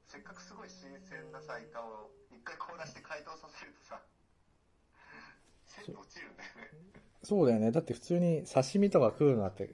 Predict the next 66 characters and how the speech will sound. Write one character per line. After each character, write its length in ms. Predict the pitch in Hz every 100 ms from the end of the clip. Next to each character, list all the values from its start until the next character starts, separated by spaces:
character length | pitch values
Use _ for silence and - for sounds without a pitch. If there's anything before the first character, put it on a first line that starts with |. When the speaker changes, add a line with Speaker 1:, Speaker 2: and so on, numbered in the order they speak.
| -
Speaker 2:
お-、 120 | 107
か-、 220 | - 117 120
同 80 | 120 123
じ 80 | 120
じ 80 | 123
ゃ 60 |
ん 80 | 90
ね。 180 | 92 - _ _ _ - - -
Speaker 1:
そ 180 | - -
う。 60 | 165 - _ _ _ 208 226 - -
だ 80 | 147
か 80 | 131
ら 240 | 117 120 113
な、 80 | 185
な 60 | 226
ん 40 | -
か 100 | 110
ね、 300 | 110 104 -
ち 80 |
ょ 20 | 139
っ 40 | -
と 80 | 98 92 _ - _ -
が 80 |
っ 80 | -
か 100 | -
り 80 | 113
し 80 | -
ち 40 |
ゃ 60 | 92
っ 20 | -
た 100 | 87
ね。 160 | 87 - _ _ _ _ _ _ _ _ _ _ _ _ - -
Speaker 2:
あ 20 | -
ー。 20 |
Speaker 1:
多 560 | 110 107 101 95 90
分、 300 | - - - - _ _ -
多 120 | 175
分 200 | 220 202 _
作 240 | - -
っ 40 | 185 _
た 120 | - 139
瞬 160 | - 123 113
間 160 | 123 120
と 160 | 117
か、 240 | 110 92 90 _ _ _ -
す 140 | -
ご 80 | 147 139
い 0 |
美 80 | 139
味 80 | -
し 60 |
か 100 | -
っ 100 | -
た 120 | -
ん 80 | 92
だ 80 | 87
ろ 160 | 90 95
う 80 | -
け 80 |
ど、 240 | 90 82 82 _ _ _ _ - - _ - - _ _ _ _ _ _ _
な 80 | 110
ん 40 |
か 120 | - -
そ 140 | -
れ 80 |
を 20 | 135